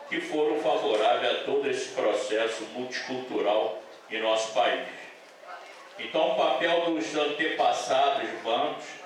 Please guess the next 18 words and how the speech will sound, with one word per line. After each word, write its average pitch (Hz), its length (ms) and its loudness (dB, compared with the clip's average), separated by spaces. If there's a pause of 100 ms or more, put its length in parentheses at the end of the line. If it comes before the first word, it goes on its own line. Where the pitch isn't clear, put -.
(680)
é 135 60 0
o 135 140 2
de 139 180 0
guardar - 840 2
viva - 480 -6 (420)
a 131 120 -2
recordação - 1200 2 (1000)
de 135 100 -2
nossas 143 460 2
origens - 680 -2 (1040)
e 160 80 -6
de 147 160 -2
nossa 143 360 2
história. 107 600 0 (1040)
Renegar 147 680 2
isto - 440 -4 (880)
é 131 140 0
execrar 139 960 0